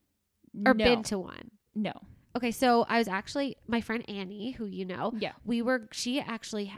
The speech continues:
Speaker 1: uh, invited me and she invited you too, but I never told you about it 'cause I didn't end up going.
Speaker 2: Okay. <laughs>
Speaker 1: But she invited us. I couldn't go.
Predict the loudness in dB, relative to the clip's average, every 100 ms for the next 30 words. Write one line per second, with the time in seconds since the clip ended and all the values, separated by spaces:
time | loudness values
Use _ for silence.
0 | -6 -4 -2 -4 -6 -6 -6 -6 -6 -6
1 | -6 -4 -4 -4 -4 -4 -2 -2 -2 -6
2 | -8 -6 -4 -4 -4 -6 -6 -6 -6 -8
3 | -8 -6 -4 -2 -2 -4 -4 -4 4 4
4 | 4 0 0 4 4 4 2 -2 -8 _
5 | -10 -6 -4 -6 -4 0 2 2 2